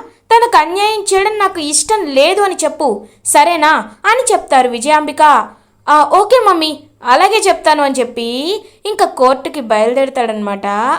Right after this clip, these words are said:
అలా వెంటనే దీపక్. ఇది ఇలా ఉండగా కోర్టులో అందరూ అటెండ్ అవుతారు. జడ్జ్ ఇంకా అలా డిగ్రీకి రెడీ అవుతూ, like, తీర్పుకి రెడీ అవుతూ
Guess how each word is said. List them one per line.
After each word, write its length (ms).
అలా 240
వెంటనే 580
దీపక్. 540
ఇది 320
ఇలా 160
ఉండగా 500
కోర్టులో 920
అందరూ 920
అటెండ్ 340
అవుతారు. 600
జడ్జ్ 560
ఇంకా 240
అలా 360
డిగ్రీకి 600
రెడీ 220
అవుతూ, 220
like, 180
తీర్పుకి 420
రెడీ 240
అవుతూ 540